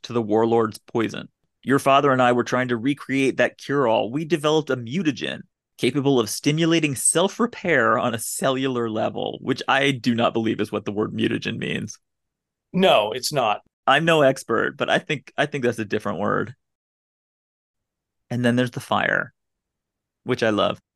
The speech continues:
Speaker 1: "There was a fire, and April's dad died, and they lost everything in the fire, except for the turtles and the rat and the lab notes and the recordings and all these binders and all the other stuff that April managed to save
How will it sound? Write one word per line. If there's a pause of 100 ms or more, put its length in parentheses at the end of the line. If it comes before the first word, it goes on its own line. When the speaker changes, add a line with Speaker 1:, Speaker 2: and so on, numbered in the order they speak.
Speaker 1:
"There
was
a
fire, (100)
and
April's
dad
died,
and
they
lost (140)
everything
in
the
fire, (240)
except
for
the
turtles (240)
and
the
rat (340)
and
the
lab
notes
and
the
recordings
and
all
these
binders
and
all
the
other
stuff
that
April
managed
to
save